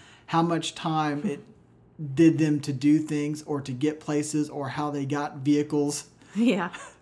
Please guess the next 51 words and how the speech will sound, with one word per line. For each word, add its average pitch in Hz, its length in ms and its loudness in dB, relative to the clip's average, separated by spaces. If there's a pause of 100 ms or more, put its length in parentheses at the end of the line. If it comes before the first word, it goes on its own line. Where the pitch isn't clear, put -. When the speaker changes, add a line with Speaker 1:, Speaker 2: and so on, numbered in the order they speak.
Speaker 2:
<laughs> - 400 -14
I 320 100 8
know. 302 180 8
Speaker 1:
Places. - 180 4
Speaker 2:
Sometimes, 415 420 4
you 302 80 2
know, 285 80 4
and 269 100 4
I 269 120 4
tried 233 300 2
doing 196 200 4
that 170 200 0
too, 277 140 2
but 185 140 2
then 247 180 2
sometimes 277 380 2
you're 214 80 4
like, 185 140 0
"Wait 208 140 4
a - 20 -2
minute." 156 220 -4 (160)
It, 226 180 2
it 233 60 2
may, 247 180 4
it 233 120 0
was 226 180 2
hard 269 220 2
to 220 60 4
kind 247 200 2
of 185 120 0
figure 226 240 4
out 196 180 4
where 196 180 6
they 165 140 2
were. 160 460 2 (340)
Speaker 1:
Mm-hmm. 139 280 -2 (340)
Speaker 2:
And 214 340 4
sometimes 277 400 2
I'm 202 120 4
like, 160 280 0
"Are 175 140 2
they," 285 380 0 (220)
like, 202 200 2
when 214 120 4
the 196 60 0
preacher 359 440 2
was 196 180 2
walking 202 440 4
down 196 200 4
the 151 60 0
road 175 580 4